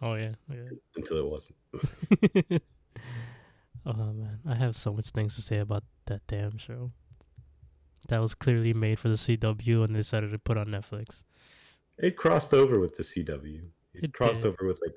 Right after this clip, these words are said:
Speaker 2: Riverdale and stuff.
Speaker 1: But, like, you knew, like, the way it was written was fucking C W formula.
Speaker 2: Mm-hmm.
Speaker 1: You know? You're just missing, like, Iris telling her,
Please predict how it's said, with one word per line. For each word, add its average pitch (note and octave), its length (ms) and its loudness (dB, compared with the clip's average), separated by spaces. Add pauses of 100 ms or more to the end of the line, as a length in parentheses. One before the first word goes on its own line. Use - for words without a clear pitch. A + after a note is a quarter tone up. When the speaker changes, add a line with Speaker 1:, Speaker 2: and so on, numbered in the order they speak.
Speaker 2:
Riverdale E2 580 -4
and D#2 120 -10
stuff. F2 260 -16 (360)
Speaker 1:
But, F#3 80 4
like, F#3 320 4
you F#3+ 80 0
knew, D#3 400 2
like, A2 420 -4 (560)
the C3 120 6
way C3 200 8
it F3 40 8
was C3 260 6
written C3 380 0
was A2 160 -4
fucking - 840 -4
C - 240 2
W A#2 460 4
formula. A2+ 640 -4 (920)
Speaker 2:
Mm-hmm. F2+ 340 -4 (340)
Speaker 1:
You A#2 100 -6
know? B2 320 -8 (300)
You're B2 100 -10
just B2 240 -4
missing, A#2+ 540 0 (600)
like, G#2+ 240 -6
Iris G#2+ 580 2
telling G#2+ 360 0
her, G#2+ 260 0